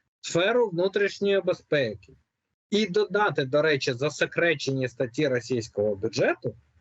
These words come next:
а вони також є і також збільшуються, то ми виходимо на цифру сімдесят один відсоток витрат російського бюджету у наступному році будуть сугубо направлені з-, на с-, ведення війни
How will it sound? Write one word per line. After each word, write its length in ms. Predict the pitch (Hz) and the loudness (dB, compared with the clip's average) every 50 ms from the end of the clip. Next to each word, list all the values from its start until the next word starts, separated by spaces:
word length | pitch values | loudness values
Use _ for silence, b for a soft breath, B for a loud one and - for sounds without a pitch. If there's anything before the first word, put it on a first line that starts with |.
| _ _ | _ _
а 120 | - 135 131 | -4 -4 -2
вони 300 | 131 139 143 139 139 127 | 0 0 0 0 -2 -2
також 480 | 127 - 135 123 113 - 117 110 110 | -2 -2 -2 -2 -2 -2 -4 -2 -2
є 160 | 117 123 117 110 | -2 0 0 0
і 60 | 104 | 0
також 360 | - 107 98 - - 104 98 | 0 -2 -2 -2 -2 -4 -4
збільшуються, 720 | 95 98 147 220 330 339 - - 151 127 110 120 - - - _ _ _ _ _ _ _ - | -4 -2 0 0 0 0 0 -2 -2 -2 -2 -6 -10 -16 -16 _ _ _ _ _ _ _ -2
то 100 | - 139 | 0 0
ми 140 | 175 220 262 | 2 2 2
виходимо 580 | 240 214 185 - 240 262 254 233 226 208 190 | 0 0 0 2 2 2 2 2 2 2 2
на 140 | 175 170 156 | 0 0 -2
цифру 400 | - - 240 285 294 - 196 151 | -2 -2 -2 -2 0 0 0 -2
сімдесят 680 | 139 - - 170 170 160 165 156 - - 196 208 202 - | 0 0 -2 -2 0 0 -2 -2 0 0 -2 0 0 -2
один 340 | 165 151 147 185 190 170 143 | -2 0 2 0 0 0 0
відсоток 640 | 143 147 135 - - - 175 170 143 123 - 101 95 _ _ _ _ _ _ _ - | -4 -4 -6 -6 -2 0 2 2 2 0 -4 -10 -20 _ _ _ _ _ _ _ -8
витрат 520 | 107 - 156 196 185 - 127 117 117 - | -4 0 0 0 0 -2 -4 -6 -4 -4
російського 640 | 131 131 135 - - 160 143 135 - - 127 123 127 131 | -4 -4 -4 -4 -4 -4 -4 -4 -4 -4 -4 -2 -2 -2
бюджету 560 | 127 139 143 135 139 151 123 110 - - 120 | -2 -4 -4 -2 0 -2 -2 -2 -2 -4 -4
у 140 | 123 131 127 | -2 -2 -2
наступному 640 | 135 131 123 - - 131 110 - 117 110 107 104 | -2 -2 -4 -4 -6 -6 -6 -4 -4 -4 -2 -2
році 440 | 110 143 220 330 339 - - - - b b b b b b b b - 104 - | 0 2 0 0 0 -4 -12 -18 -18 b b b b b b b b -8 -6 -4
будуть 520 | 135 170 226 277 262 247 202 156 - - _ _ _ - | -2 0 0 0 0 0 -2 -2 -2 -8 _ _ _ -20
сугубо 880 | - - - - - - - - 156 147 139 - 190 214 214 233 220 | -18 -18 -18 -18 -18 -12 -6 -2 -2 -2 0 0 0 0 0 0 0
направлені 680 | 190 165 147 - 151 160 170 185 190 190 180 170 151 | 0 0 -2 0 0 2 2 2 2 0 0 0 -2
з-, 240 | 135 131 - _ - | -2 -4 -8 _ -10
на 440 | 123 123 131 143 151 160 165 160 147 | -6 -4 0 0 2 2 2 2 0
с-, 240 | 127 - - - _ 127 | 0 -2 -8 -18 _ -6
ведення 520 | 123 127 151 156 147 147 143 143 143 139 | -2 0 2 2 2 0 -2 0 0 0
війни 460 | 143 147 143 151 175 196 190 165 143 | 0 0 0 2 2 2 2 2 2